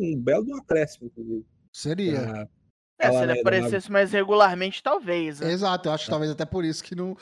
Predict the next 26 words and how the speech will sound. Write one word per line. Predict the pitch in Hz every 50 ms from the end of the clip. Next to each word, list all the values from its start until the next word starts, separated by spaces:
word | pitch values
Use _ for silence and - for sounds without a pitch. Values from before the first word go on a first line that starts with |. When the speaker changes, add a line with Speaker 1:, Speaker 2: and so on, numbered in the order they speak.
| - - -
Speaker 2:
Mas | 466 453
ele | 415 311 277
poderia | 202 240 214 196 208 196 208 202
ser | 208 - 196 202
uma, | 233 294 349 302 220 180 160 151 143
um, | 147 151 151 156 147 143 151
um | 156
Speaker 1:
E | 147 143
W. | 143 147 147 160 165 143 123 - - - - - _ _ _ _ _ 233
Speaker 2:
É, | 247 285 247
e | 190 185 185
um, | 175 175 170 151 156 160 170
um, | 170
exato, | 160 139 156 196 233 - 175 143
um | 135 139 139 139 135
braço | 139 147 156 170 - - 151
na | 147 151 165
E | 165
W, | 165 151 170 202 202 170 143 135
um | 131 127 127
braço | 127 135 139 143 - 143 131
no, | 127 123 120
no | 117 120 123
Japan | 120 127 123 - 139 135
Strong, | 131 - - 131 120 120 131 160 190 170 135 110 123
enfim. | 160 202 - - 127 131 143